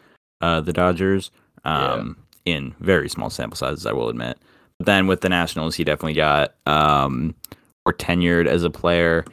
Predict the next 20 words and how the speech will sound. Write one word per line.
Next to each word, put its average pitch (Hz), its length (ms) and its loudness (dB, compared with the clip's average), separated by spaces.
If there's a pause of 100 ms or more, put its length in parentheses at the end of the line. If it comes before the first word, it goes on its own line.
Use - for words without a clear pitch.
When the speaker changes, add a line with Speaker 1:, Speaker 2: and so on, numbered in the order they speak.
(100)
Speaker 1:
And 90 140 -2
so 95 160 6
I'm 123 260 6
really 139 220 8
excited 95 400 6
to 92 80 0
watch 90 280 4
him 104 120 2
this 101 160 0
year, 107 200 4
as 90 220 2
we 85 100 0
all 87 240 4
are. 92 320 4 (280)
And 87 300 2
it's 98 180 2
good 127 160 8
to 127 80 6
see 98 340 6
that, 85 440 4